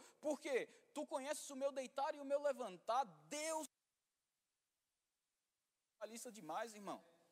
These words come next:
Pensa só, Jesus se referindo certa vez às preocupações do homem, ele disse: "Olhai para as aves que estão no céu, não semeiam, não juntam em celeiro, contudo vosso Pai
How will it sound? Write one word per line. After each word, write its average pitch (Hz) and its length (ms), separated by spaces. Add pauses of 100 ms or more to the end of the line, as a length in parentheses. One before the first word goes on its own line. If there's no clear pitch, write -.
(500)
Pensa 269 320
só, 277 280 (920)
Jesus 240 400
se 262 80
referindo 247 580
certa 233 300
vez 214 200
às 226 120
preocupações 214 640
do 196 100
homem, 208 240
ele 196 80
disse: 185 180
"Olhai 208 160
para 208 200
as 196 100
aves 190 180
que - 60
estão 208 180
no 180 80
céu, 202 220
não 190 100
semeiam, 190 420
não 180 140
juntam 185 260
em 180 60
celeiro, 180 320
contudo 180 320
vosso 180 240
Pai 190 380